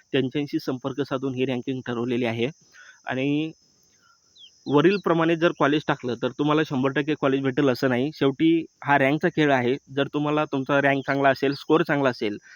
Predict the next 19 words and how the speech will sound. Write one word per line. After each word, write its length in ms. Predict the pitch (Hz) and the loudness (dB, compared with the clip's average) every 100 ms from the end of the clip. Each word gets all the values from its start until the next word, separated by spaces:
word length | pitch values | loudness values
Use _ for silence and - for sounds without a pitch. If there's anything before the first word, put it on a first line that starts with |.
| - | -8
तर 80 | 143 | -6
तुम्हाला 300 | 135 151 151 | -2 0 0
त्या 140 | 143 147 | 0 -2
ठिकाणी 240 | 143 147 | -2 -2
चांगलं 300 | 135 131 156 165 | 0 0 0 2
कॉलेज 220 | 151 147 | 0 0
त्या 80 | 143 | -2
ठिकाणी 260 | 131 127 135 | -2 -2 -2
भेटू 240 | 127 131 | -4 -4
शकतं. 320 | 127 120 139 165 _ _ _ _ _ _ - | -4 -2 -4 -4 _ _ _ _ _ _ -6
आणि, 420 | 131 151 170 180 - - | -2 0 0 -2 -6 -10
अ, 180 | 135 131 131 | -2 0 2
बऱ्याच 280 | 143 160 175 | 2 2 4
वेळेस 320 | 180 175 165 | 4 4 2
मुलांचा 380 | 160 156 156 160 | 2 2 2 0
असा 120 | 151 | 0
प्रश्न 280 | 147 156 160 | 0 0 2
असतो, 260 | 139 - 120 | -2 -2 -2
की 420 | 143 147 147 | 2 2 2